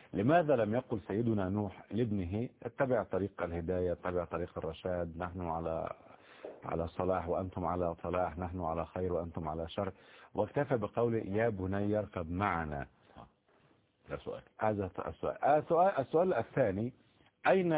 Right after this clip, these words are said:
Speaker 1: امرأة نوح من هذه القصة؟ لما لم يناديها سيدنا نوح كما نادى ابنه؟ والقرآن صور أنها خانت، يعني حتى لم تؤمن به بتفسير، آه، آه، آه، كلمة الخيانة.
Speaker 2: نعم.
Speaker 1: لما لم يناديها وفيها من الخير، أو هي أم أولاده وكان بينهما عشرة؟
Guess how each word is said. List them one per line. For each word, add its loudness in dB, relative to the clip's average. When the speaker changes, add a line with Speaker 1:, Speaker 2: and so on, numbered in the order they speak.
Speaker 1:
امرأة 4
نوح 0
من 0
هذه 0
القصة؟ -4
لما 4
لم 2
يناديها 2
سيدنا 2
نوح 2
كما 0
نادى 0
ابنه؟ -4
والقرآن 4
صور 4
أنها 2
خانت، 4
يعني -2
حتى 4
لم 8
تؤمن 0
به 0
بتفسير، -2
آه، -2
آه، 0
آه، -2
كلمة -2
الخيانة. -2
Speaker 2:
نعم. -12
Speaker 1:
لما 4
لم 4
يناديها 0
وفيها 2
من 2
الخير، 2
أو 4
هي 4
أم 2
أولاده 2
وكان 0
بينهما 0
عشرة؟ -6